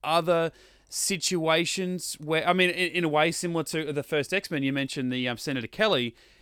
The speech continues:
He was, like, fell into the ocean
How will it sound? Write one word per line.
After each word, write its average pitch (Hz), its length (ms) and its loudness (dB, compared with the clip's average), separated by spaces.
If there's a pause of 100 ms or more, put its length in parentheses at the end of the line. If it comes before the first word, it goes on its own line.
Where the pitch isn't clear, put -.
He 165 240 0
was, 143 420 -4
like, 127 380 -2 (480)
fell 170 240 4
into 131 140 -2
the 123 160 2
ocean 135 500 0